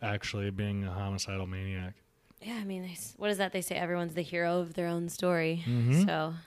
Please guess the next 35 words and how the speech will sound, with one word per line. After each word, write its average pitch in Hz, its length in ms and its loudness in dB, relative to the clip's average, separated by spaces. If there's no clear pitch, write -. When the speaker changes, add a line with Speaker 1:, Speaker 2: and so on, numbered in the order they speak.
Speaker 1:
That's 107 220 -4
right. 120 340 -2
Speaker 2:
Um, 202 280 8
okay, 208 200 2
so 196 120 -2
back 190 200 4
to 208 80 -10
the 220 60 -2
improv 175 440 -2
world. 165 280 0
Speaker 1:
Mm-hmm. 123 280 -2
Speaker 2:
We, 170 140 -2
<laughs> 214 140 4
we 226 100 4
digressed 190 440 6
to 196 80 0
Stalin, 165 460 2
Speaker 1:
Yeah, 135 140 8
Speaker 2:
so. 123 100 8
Speaker 1:
that's 127 200 8
all 151 80 12
right. 131 420 10
Speaker 2:
<laughs> - 40 -16
Speaker 1:
Yeah, 123 500 2
yeah. 143 240 6
Um, 135 80 4
so, 175 280 12
yeah, 165 300 12
I, 143 340 8
we 165 180 8
were 170 100 8
in 165 120 6
the 147 60 4
class, 156 520 8
and 131 220 2